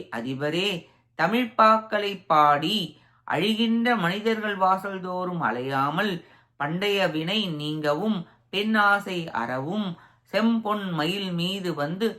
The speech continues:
அருள் புரிவீராக என வேண்டி பாடுகிறார் அருணகிரிநாதர். நாமும்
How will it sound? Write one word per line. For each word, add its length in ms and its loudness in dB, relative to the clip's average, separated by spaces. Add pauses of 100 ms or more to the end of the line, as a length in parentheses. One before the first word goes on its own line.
(160)
அருள் 420 0
புரிவீராக 840 2 (120)
என 160 -4
வேண்டி 420 -6
பாடுகிறார் 760 2 (320)
அருணகிரிநாதர். 1000 -4 (400)
நாமும் 540 0